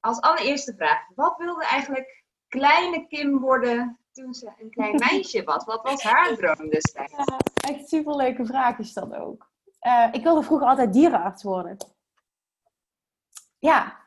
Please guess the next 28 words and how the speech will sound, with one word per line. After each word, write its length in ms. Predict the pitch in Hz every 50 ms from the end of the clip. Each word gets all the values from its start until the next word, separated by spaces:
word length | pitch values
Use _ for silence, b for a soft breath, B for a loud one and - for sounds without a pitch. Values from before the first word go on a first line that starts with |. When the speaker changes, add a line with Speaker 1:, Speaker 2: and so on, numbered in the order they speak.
| B B B B B -
Speaker 2:
Ja, 140 | - 277 247
dat 120 | 247 240
leek 140 | 262 269 226
me 80 | 226
fantastisch. 720 | 220 247 226 226 233 285 - - - 339 294 262 - - -
En 140 | - 240 226
volgens 220 | 269 262 269 269
mijn 200 | 269 262 262 254
vader 420 | 254 277 311 349 330 277 233 220
was 220 | 208 226 233 - -
dat 300 | - 240 233 226 233 -
een 300 | 214 214 202 202 202 -
goede 260 | - - 339 370 381
baan. 380 | 233 233 254 381 403 269 220 208
En 100 | - 220
dan 120 | 220 233
ben 140 | 220 247 226
ik 120 | 226 226 -
opgevoed, 680 | - - - - - 277 - 311 294 294 - - - -
een 180 | - - - -
goede 260 | - 277 302 320 262
baan, 400 | 196 196 - - 220 190 190 190
hè? 340 | 190 226 285 349 330 269 -
Goed 300 | - 285 302 - - -
verdienende 580 | - 196 190 175 240 302 381 381 320 262 247
baan, 340 | 208 202 - - 277 220 220
financiële 440 | - 226 220 214 - 285 277 269 226
onafhankelijkheid. 880 | 208 208 202 - 185 208 277 - 370 349 349 349 330 311 320 339 -